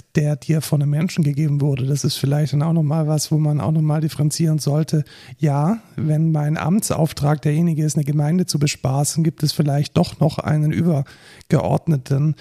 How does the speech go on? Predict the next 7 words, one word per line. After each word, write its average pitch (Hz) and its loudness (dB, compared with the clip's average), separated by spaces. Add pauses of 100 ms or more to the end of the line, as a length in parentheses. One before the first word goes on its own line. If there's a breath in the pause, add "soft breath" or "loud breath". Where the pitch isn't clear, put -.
(260 loud breath)
Missionsauftrag, 147 0
den 156 2
ich 139 0
auch 160 0
zu - 0
erfüllen 127 0
habe. 123 -2